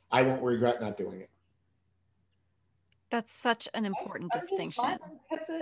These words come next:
Speaker 3: it.
Speaker 1: <laughs> I, she was smiling like I, like I was maybe over talking
Speaker 3: No,
Speaker 1: the
Speaker 3: it's kinda
Speaker 1: podcast.
Speaker 3: crazy 'cause you can tell he's figuring this out just as he talks. I, I don't know. <laughs>
Speaker 2: That's what we do here.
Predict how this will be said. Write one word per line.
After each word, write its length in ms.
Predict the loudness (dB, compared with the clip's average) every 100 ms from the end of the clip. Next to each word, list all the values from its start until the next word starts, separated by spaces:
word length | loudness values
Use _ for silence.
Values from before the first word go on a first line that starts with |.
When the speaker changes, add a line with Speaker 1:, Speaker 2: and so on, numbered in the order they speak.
| -6 0 6 8 12 10 12 10
Speaker 3:
it. 100 | 10
Speaker 1:
<laughs> 0 |
I, 140 | 10
she 200 | 10 12
was 220 | 12 12
smiling 480 | 10 12 12 12 12
like 220 | 10 10
I, 240 | 10 8 8
like 180 | 8
I 160 | 10 10
was 120 | 10
maybe 280 | 10 10 12
over 280 | 10 10 8
talking 320 | 8 8 12
Speaker 3:
No, 180 | 12 12
Speaker 1:
the 80 | 12
Speaker 3:
it's 140 | 10
kinda 320 | 10 12 10
Speaker 1:
podcast. 60 | 10
Speaker 3:
crazy 320 | 10 8 6
'cause 200 | 2 4
you 100 | 4
can 140 | 4 4
tell 320 | 10 12 12
he's 240 | 8 6
figuring 380 | 8 8 10 8
this 220 | 6 8
out 340 | 10 12 10 8
just 160 | 2
as 260 | 8 8 8
he 120 | 4
talks. 560 | 4 8 10 10 8 8
I, 420 | 10 10 8 6 4
I 140 | 8 8
don't 100 | 8
know. 1300 | 8 6 6 4 2 6 6 8 6 6 6 6 6 -2 -18 -18
<laughs> 280 | -20 -12 4
Speaker 2:
That's 220 | 6 8
what 120 | 8 8
we 100 | 10
do 220 | 12 12
here. 360 | 12 12 8